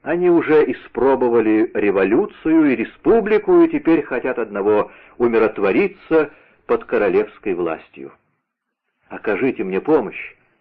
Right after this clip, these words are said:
и я буду обязан вашему величеству более, чем отцу. Бедный отец! Дорого он заплатил за разорение нашего дома.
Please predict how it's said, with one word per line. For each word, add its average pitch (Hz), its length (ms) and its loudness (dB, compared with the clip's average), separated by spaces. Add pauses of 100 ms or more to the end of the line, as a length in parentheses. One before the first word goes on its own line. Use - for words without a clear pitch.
(420)
и 101 120 -4
я 113 180 0
буду 107 340 0
обязан 110 680 0
вашему 107 520 -6
величеству 104 560 -6
более, 139 420 2
чем 131 300 -4
отцу. 127 520 -10 (840)
Бедный 95 500 -2
отец! 90 300 -6 (1300)
Дорого 151 580 4
он 123 200 -2
заплатил 107 680 -2 (440)
за 90 160 0
разорение 95 560 0
нашего 92 340 -6
дома. 87 420 -6